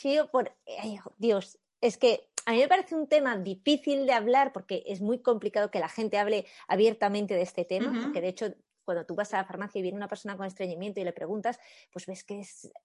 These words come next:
Speaker 1: muchas veces se siente
Speaker 2: Da
Speaker 1: incómoda.
Speaker 2: apuro. Ujú,
Speaker 1: Pero, a
Speaker 2: da
Speaker 1: ver,
Speaker 2: apuro.
Speaker 1: que
Speaker 2: Es
Speaker 1: a
Speaker 2: algo
Speaker 1: todos
Speaker 2: muy
Speaker 1: nos
Speaker 2: personal.
Speaker 1: pasó,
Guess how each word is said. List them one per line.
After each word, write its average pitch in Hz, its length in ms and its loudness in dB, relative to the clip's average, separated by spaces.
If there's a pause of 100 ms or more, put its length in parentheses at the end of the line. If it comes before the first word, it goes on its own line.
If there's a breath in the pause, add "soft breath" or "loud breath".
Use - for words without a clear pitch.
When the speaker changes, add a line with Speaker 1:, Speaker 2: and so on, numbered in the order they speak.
(120)
Speaker 1:
muchas 202 280 -14
veces 277 220 -2
se 214 100 -6
siente 185 300 -6
Speaker 2:
Da 175 120 -6
Speaker 1:
incómoda. 156 380 -12
Speaker 2:
apuro. 202 180 -16 (480)
Ujú, 247 160 -4
Speaker 1:
Pero, 190 340 -2
a 214 80 0
Speaker 2:
da - 0 -
Speaker 1:
ver, 202 160 0
Speaker 2:
apuro. 180 300 -8
Speaker 1:
que - 60 -6
Speaker 2:
Es 233 80 4
Speaker 1:
a 214 60 6
Speaker 2:
algo 277 60 0
Speaker 1:
todos 269 180 8
Speaker 2:
muy 294 100 2
Speaker 1:
nos 285 160 2
Speaker 2:
personal. 269 240 -6
Speaker 1:
pasó, 185 200 -6